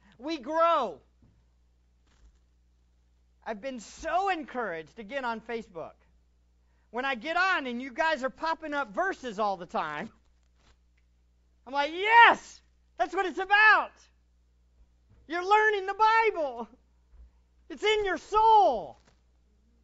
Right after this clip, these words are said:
And you're growing. You're finding the value of God's word, and it's cre-, creating in you growth. You're growing. That's what that verse says.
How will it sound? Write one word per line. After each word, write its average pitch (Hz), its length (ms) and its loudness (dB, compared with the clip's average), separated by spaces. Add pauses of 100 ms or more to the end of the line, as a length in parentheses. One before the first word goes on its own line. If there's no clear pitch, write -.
(760)
And 214 100 -10
you're 233 100 -4
growing. 262 720 2 (960)
You're 240 100 -8
finding 381 440 -4
the 320 120 0
value 349 1200 2 (1200)
of 226 140 -4
God's 320 320 0
word, 269 320 0
and 262 120 -8
it's 254 200 -12 (360)
cre-, 262 380 -12
creating 302 560 -8
in 247 160 -8
you 240 140 -10
growth. 233 640 -6 (800)
You're 240 100 -12
growing. 233 880 -4 (560)
That's 302 220 -10
what 320 120 -8
that 285 180 -6
verse 269 240 -6
says. 311 260 -6